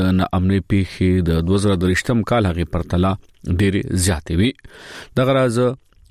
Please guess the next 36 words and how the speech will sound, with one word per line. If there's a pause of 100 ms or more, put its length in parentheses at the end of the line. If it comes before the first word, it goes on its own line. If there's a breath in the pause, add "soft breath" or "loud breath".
(140)
دوی
وایي
چې
په
دوه
زره (140)
څلوېښتم (120)
کې
دغه (100)
د
تشدد (120)
پیښې (200)
څه (120)
باندې (180)
اووه
سوه
وي،
ولې
په
دوه
زره
درویشتم (100)
کې (480 loud breath)
دا (140)
پیښې (140)
څه (100)
باندې (180)
شپږ
سوه
وي. (500 loud breath)
دوی
وایي
چې (200)
دغه (180)
ناامنۍ (260)
زیاتره